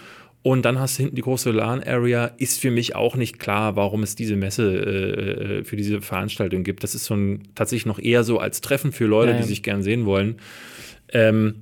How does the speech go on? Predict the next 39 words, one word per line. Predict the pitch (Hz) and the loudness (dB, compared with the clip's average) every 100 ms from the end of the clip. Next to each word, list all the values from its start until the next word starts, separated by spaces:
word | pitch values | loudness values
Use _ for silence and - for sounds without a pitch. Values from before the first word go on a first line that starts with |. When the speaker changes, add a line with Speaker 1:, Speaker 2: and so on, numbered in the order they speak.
| - - _ - | -18 -20 _ 2
Speaker 1:
aber | 127 | 4
wie | 131 | 6
gesagt, | 123 98 - - _ - | 6 4 0 -12 _ 0
die | 117 | 2
Intention | 131 135 117 123 143 | 2 2 2 2 2
dahinter, | 131 117 120 | 2 4 2
die | 107 113 113 110 101 - | 2 2 4 2 0 -4
kann | 117 | 0
man | 110 | 0
in | 107 | 0
Frage | - 95 117 | 0 0 2
Speaker 2:
Ja. | 131 | 2
Speaker 1:
stellen. | 107 107 107 110 107 - _ - | 4 4 2 0 -4 -14 _ -6
Ähm, | 101 95 92 95 | -2 0 0 -2
aber | 92 95 | -2 2
Speaker 2:
Also | 170 | 4
Speaker 1:
einen | - | 4
Speaker 2:
ich, | |
Speaker 1:
Aufreger | - 175 110 104 98 | 4 4 6 4 4
Speaker 2:
ich | |
Speaker 1:
verstehe | - 95 107 | 0 -2 -2
ich | 95 | -2
da | 90 | -4
jetzt | 90 | 2
Speaker 2:
Nee, | 143 143 | 6 6
Speaker 1:
nicht. | 139 | 6
Speaker 2:
also | 131 | 2
ich | 127 | 6
glaube | 151 | 8
auch, | 156 156 | 8 6
dass | 156 156 | 2 2
das | 143 - | 0 2
kann | 190 | 2
auch, | 185 | 4
ich | 180 | 6
muss | 170 180 | 6 6
sagen, | 185 | 4
ich | 156 | 4
vers-, | 151 143 | 2 2